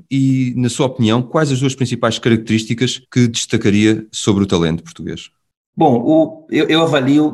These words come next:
Speaker 2: co-, como acima da média, sem dúvida nenhuma. E acima da média, inclusive, no, num contexto europeu. Eu diria que cada época pede um tipo de profissional, né? E nós vivemos um período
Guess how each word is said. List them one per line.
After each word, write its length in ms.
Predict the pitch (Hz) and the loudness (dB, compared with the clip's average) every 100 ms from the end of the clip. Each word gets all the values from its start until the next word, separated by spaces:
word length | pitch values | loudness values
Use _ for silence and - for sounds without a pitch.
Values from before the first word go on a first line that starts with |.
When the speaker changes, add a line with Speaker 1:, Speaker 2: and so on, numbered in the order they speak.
| - | -2
Speaker 2:
co-, 220 | 143 127 | -4 -2
como 200 | 135 127 | 0 0
acima 340 | 120 - 135 | -2 -2 0
da 140 | 120 110 | 2 2
média, 480 | 95 87 85 80 - _ _ - | 2 0 -2 -8 -12 _ _ -16
sem 240 | - 92 | -8 -2
dúvida 240 | 101 101 | -2 0
nenhuma. 340 | 98 92 80 82 | -2 -2 -4 -4
E 80 | 107 | -2
acima 320 | 104 - 117 | 0 0 2
da 100 | 107 | 2
média, 300 | 104 113 113 | 2 2 0
inclusive, 420 | 107 107 95 110 | -4 -4 0 0
no, 160 | 113 117 | 0 -2
num 160 | 113 107 | -2 -2
contexto 500 | 107 104 104 104 104 | -2 0 0 0 0
europeu. 480 | 101 98 90 82 - _ _ - | 0 0 -2 -2 -6 _ _ -4
Eu 80 | 123 | 0
diria 240 | 143 151 | 2 2
que 240 | 160 - - - | 2 -2 -6 -2
cada 260 | - 135 | 2 2
época 600 | 135 139 131 143 123 - _ | 2 0 0 0 -2 -8 _
pede 240 | - 139 139 | -2 2 2
um 60 | |
tipo 260 | 127 139 120 | 2 0 0
de 100 | 117 | -2
profissional, 720 | 117 113 - 113 101 80 78 | -2 -2 -2 -2 -2 -2 -6
né? 140 | 87 | -8
E 40 | 104 | -2
nós 200 | 123 123 | 0 0
vivemos 320 | 117 127 123 | 0 0 0
um 60 | 123 | 0
período 560 | 120 107 120 120 120 | 0 2 2 0 -4